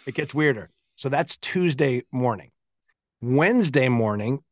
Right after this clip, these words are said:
I'm talking more about, I actually do a mini review of the birds 'cause I had watched it for the show on my morning radio show. I started talking about the birds 'cause we do a segment called What You Watching, and we give recommendations and stuff. So I was like, "Oh, I was watching the old classic, The Birds and the Birds and the Birds and Alfred Hitchcock and the Birds."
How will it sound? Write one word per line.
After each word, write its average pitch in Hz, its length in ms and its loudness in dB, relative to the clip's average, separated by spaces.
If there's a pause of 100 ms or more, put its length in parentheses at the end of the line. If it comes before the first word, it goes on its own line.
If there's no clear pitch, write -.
I'm 120 340 -2
talking 123 480 -2
more 185 180 4
about, 127 220 -2
I 123 100 -4
actually 131 260 -2
do 131 180 0
a 127 40 -2
mini 147 300 2
review 143 440 2
of 127 120 2
the 120 60 -8
birds 120 300 -4
'cause - 100 -12
I 117 80 -2
had 113 80 -6
watched 113 320 -6
it 120 60 -8
for 123 120 -8
the 110 100 -4
show 135 380 0
on 143 240 4
my 131 220 4
morning 120 260 0
radio 151 240 4
show. - 180 -6
I 107 60 -6
started 117 240 -6
talking 120 220 -6
about 110 200 -6
the - 80 -4
birds 170 360 2
'cause 113 120 -8
we 147 60 2
do 143 100 4
a 139 60 4
segment 131 280 0
called 117 200 0
What 120 240 -2
You 170 80 4
Watching, 127 560 0 (320)
and 117 140 -10
we 107 120 -14 (280)
give 120 160 -4
recommendations 127 500 0
and 101 80 -16
stuff. - 160 -16
So 120 100 -4
I 113 40 -2
was 120 80 -4
like, 131 120 -4
"Oh, 185 60 4
I 190 120 4
was 147 120 2
watching 151 240 2
the 147 60 4
old 156 140 4
classic, 135 320 -4
The 135 60 -10
Birds 190 400 2
and 143 60 -4
the 139 60 -4
Birds 185 360 0
and 147 80 -4
the 147 60 -8
Birds 180 320 -2
and 156 80 -4
Alfred 143 220 -6
Hitchcock 160 400 -2
and 147 80 -4
the 151 60 -4
Birds." 180 400 0